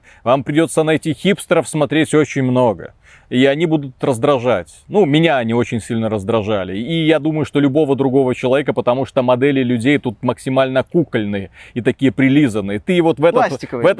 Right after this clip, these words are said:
Speaker 2: немножко.
Speaker 1: постапокалипсис просто не веришь. Ты смотришь на эти лица и, ну, ну, приятель, ну, будь чуть, чуть менее метросексуальным. Ну, можно ж быть, будь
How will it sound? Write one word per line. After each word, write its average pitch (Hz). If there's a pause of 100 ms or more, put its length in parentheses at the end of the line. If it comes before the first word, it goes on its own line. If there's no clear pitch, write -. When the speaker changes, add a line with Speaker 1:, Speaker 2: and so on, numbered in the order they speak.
Speaker 2:
немножко. -
Speaker 1:
постапокалипсис 175
просто 156
не 160
веришь. 143
Ты 131
смотришь 160
на 147
эти 143
лица 156
и, 123 (100)
ну, 165
ну, 165
приятель, 156
ну, 135 (220)
будь 165 (100)
чуть, - (240)
чуть 247
менее 214
метросексуальным. 151
Ну, 170
можно 180
ж 127
быть, 147
будь 156